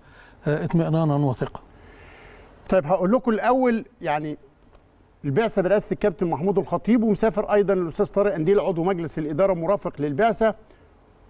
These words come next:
Speaker 2: والكابتن الخطيب ده اطلاعه بدوره في اللحظات المهمة، لدرجة إن حتى اللعيبة لو تذكر وإحنا في قطر في بطولة العالم للأندية، اللعيبة قالت بمجرد ما بنشوف الكابتن الخطيب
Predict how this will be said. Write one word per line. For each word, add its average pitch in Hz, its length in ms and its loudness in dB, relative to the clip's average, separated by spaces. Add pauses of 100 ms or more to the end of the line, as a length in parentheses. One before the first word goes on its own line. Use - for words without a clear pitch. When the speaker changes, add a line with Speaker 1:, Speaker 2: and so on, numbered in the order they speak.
(140)
Speaker 2:
والكابتن 226 360 -2
الخطيب 196 460 -2 (340)
ده 202 280 0
اطلاعه 190 500 2
بدوره 180 420 0
في - 180 -2
اللحظات 208 560 -2
المهمة، 139 420 -4 (600)
لدرجة 180 460 0
إن 190 100 2
حتى - 320 -4
اللعيبة 180 340 0
لو 190 160 2
تذكر 202 480 -2 (220)
وإحنا 190 340 -2
في 180 120 -4
قطر 208 360 -2
في 170 120 -10
بطولة 185 420 -2
العالم 175 380 -2
للأندية، 185 480 0 (520)
اللعيبة 202 340 0
قالت 233 280 0
بمجرد 175 680 0
ما 156 100 -6
بنشوف 147 400 -2
الكابتن 175 420 -2
الخطيب 156 480 -2